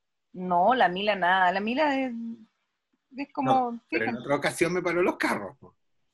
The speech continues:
Speaker 1: Ah, pero esa ya la comentamos, pues, Franklin.
Speaker 2: Sí, no, me retó y me, me cobró las galletas que me había comido y me cobró también los muffins, los cupcakes.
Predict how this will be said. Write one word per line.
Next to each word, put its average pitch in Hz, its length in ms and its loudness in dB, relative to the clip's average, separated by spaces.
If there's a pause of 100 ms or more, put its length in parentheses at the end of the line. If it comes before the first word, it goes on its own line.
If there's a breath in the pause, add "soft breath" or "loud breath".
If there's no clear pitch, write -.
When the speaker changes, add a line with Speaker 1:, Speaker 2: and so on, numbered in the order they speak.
(120)
Speaker 1:
Ah, 214 220 8
pero 214 100 -4
esa 208 140 -8
ya 196 80 2
la 190 100 4
comentamos, 208 560 0
pues, 269 160 -14
Franklin. - 560 -4
Speaker 2:
Sí, 117 200 -6
no, 127 180 -4
me 123 160 4
retó - 300 -2 (140)
y 117 140 0
me, 107 200 -4
me 107 160 -6
cobró 104 340 -4
las 127 160 -4
galletas 123 460 -2
que - 120 -10
me 165 120 -6
había 175 220 -4
comido 180 460 -2 (220 loud breath)
y 120 100 0
me 123 140 -2
cobró 139 480 -4
también 135 380 -6
los 139 120 -6
muffins, 131 480 -6
los 104 300 -10
cupcakes. 131 600 -6